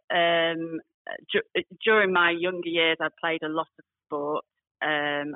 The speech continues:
and I think that I have benefited from a variety of leadership role models in sport, in, in different coaches that I've had over the years. Um, I think I've also,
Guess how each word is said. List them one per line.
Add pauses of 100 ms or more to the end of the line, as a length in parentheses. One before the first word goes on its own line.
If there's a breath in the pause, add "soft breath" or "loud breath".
and (120)
I
think
that (140)
I (120)
have (100)
benefited
from
a
variety
of (340)
leadership (220)
role
models (160)
in
sport,
in,
in (140)
different (140)
coaches (140)
that (100)
I've (140)
had
over
the
years. (680 loud breath)
Um, (160)
I
think (260)
I've
also,